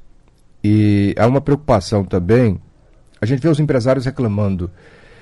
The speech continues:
não tem pessoas pra trabalhar, pessoas qualificadas. É, de quem que seria essa responsabilidade? O governo tem projetos, governo municipal, governo estadual, governo federal, alguns incentivos,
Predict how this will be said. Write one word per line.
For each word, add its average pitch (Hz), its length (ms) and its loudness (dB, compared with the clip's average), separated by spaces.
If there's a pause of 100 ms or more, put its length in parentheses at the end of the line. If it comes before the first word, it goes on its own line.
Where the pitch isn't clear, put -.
(340)
não 135 140 2
tem 143 360 0 (440)
pessoas 123 380 -2
pra 107 120 -4
trabalhar, 90 360 -2
pessoas 107 340 -4
qualificadas. 90 1040 -2 (720)
É, 87 240 -4
de 135 100 -6
quem 202 140 -2
que - 80 -4
seria 135 380 4
essa 117 360 2
responsabilidade? 107 800 -2
O 160 60 -6
governo 185 260 0
tem 190 140 -2
projetos, 127 500 2
governo 117 240 0
municipal, 113 340 0
governo 101 260 0
estadual, 95 460 0
governo 95 280 -2
federal, 98 480 2 (160)
alguns 110 320 -2
incentivos, 113 880 2